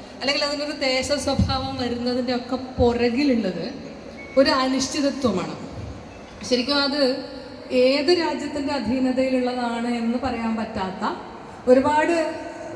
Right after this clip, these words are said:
വേസ്റ്റ് കൊണ്ടു തള്ളുന്ന പരിക്കേറ്റവരെയും രാജ്യത്തിന് വേണ്ടാത്തവരെയും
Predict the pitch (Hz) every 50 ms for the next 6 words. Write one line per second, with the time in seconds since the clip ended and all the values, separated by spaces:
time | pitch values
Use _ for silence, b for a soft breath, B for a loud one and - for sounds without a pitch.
0 | 247 262 254 262 269 269 262 269 262 - 311 269 - - 254 247 240 247 240 254
1 | 226 214 214 208 208 208 220 - 208 - - - - - - - - - - 240
2 | 233 233 233 - 269 269 269 254 - 269 254 247 233 240 226 208 220 254 262 -
3 | - - - - - - - - - - - - - - 208 240 226 226 240 269
4 | 254 - 294 320 - - 320 320 339 311 277 254 240 240 240 240 247 254 254 269
5 | 262 269 254 - - 254 233 220 202 180 165